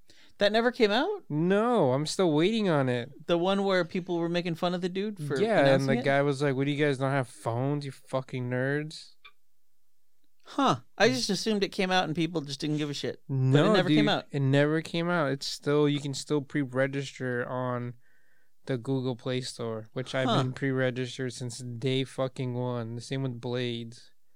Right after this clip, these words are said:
Speaker 1: I did not. Wait, I thought Elder Scrolls Blades was
Speaker 2: It
Speaker 1: already
Speaker 2: did
Speaker 1: out.
Speaker 2: come out,
Speaker 1: Oh, okay.
Speaker 2: but it didn't come out when it was supposed to. It got pushed back. But
Speaker 1: Ah.
Speaker 2: no, but no one cared 'cause it was Blades.
Speaker 1: Yeah.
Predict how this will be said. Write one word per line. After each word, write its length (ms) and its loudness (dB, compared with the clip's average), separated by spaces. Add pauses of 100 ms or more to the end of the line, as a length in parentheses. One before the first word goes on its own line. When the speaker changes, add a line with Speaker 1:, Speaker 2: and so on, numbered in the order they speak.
(400)
Speaker 1:
I 60 -6
did 200 -10
not. 280 -6
Wait, 260 -2 (380)
I 40 0
thought 180 8
Elder 220 4
Scrolls 300 -2
Blades 320 -2
was 140 0
Speaker 2:
It 40 6
Speaker 1:
already 200 6
Speaker 2:
did 60 4
Speaker 1:
out. 80 -2
Speaker 2:
come 140 2
out, 260 -6
Speaker 1:
Oh, 120 -6
okay. 340 -10
Speaker 2:
but 100 2
it 140 4
didn't 180 0
come 200 -2
out 140 0
when 100 -2
it 60 -2
was 140 -4
supposed 360 -4
to. 60 -6
It 40 -6
got 200 -4
pushed 280 -8
back. 460 -2 (240)
But 140 2
Speaker 1:
Ah. 480 2
Speaker 2:
no, 60 0
but 80 -2
no 160 0
one 220 -2
cared 500 -2 (1120)
'cause 160 -12
it 80 -2
was 160 -4
Blades. 720 -6 (160)
Speaker 1:
Yeah. 260 0